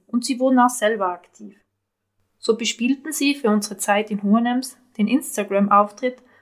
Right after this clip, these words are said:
des Literaturhauses Vorarlberg und sie betätigten sich als Gastpodcasterinnen und nahmen ein Gespräch mit dem diesjährigen Preisträger Bülent Kacan auf.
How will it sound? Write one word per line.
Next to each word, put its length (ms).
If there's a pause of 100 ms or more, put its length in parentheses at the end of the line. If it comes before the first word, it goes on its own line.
(120)
des 80
Literaturhauses 800
Vorarlberg 680 (600)
und 220
sie 120
betätigten 680
sich 240
als 320
Gastpodcasterinnen 1300 (380)
und 120
nahmen 320
ein 140
Gespräch 500
mit 160
dem 140
diesjährigen 520
Preisträger 800 (300)
Bülent 340
Kacan 500
auf. 280